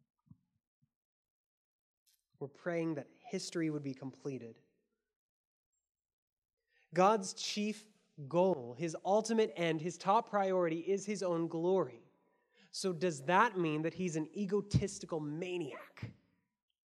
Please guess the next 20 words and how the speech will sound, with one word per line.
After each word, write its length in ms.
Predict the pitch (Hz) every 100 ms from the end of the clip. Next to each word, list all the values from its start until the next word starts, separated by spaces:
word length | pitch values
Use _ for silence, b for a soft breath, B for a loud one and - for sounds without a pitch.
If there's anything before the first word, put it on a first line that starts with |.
| _ _ _ _ _ -
That 100 | 160
he 60 |
wants 280 | 170 196 196 -
everybody 380 | 196 208 202 190
to 80 |
give 340 | 151 139 185 220
our 140 | 214
lives 320 | 175 175 185
away 200 | 180 170
and 100 | 156
talk 300 | 139 214 202
to 80 | 208
him 140 | 185 180
all 160 | 185
the 80 | 185
time 280 | 175 170 156
about 300 | 147 156 151
how 80 | 175
great 300 | 147 170 185
he 220 | 139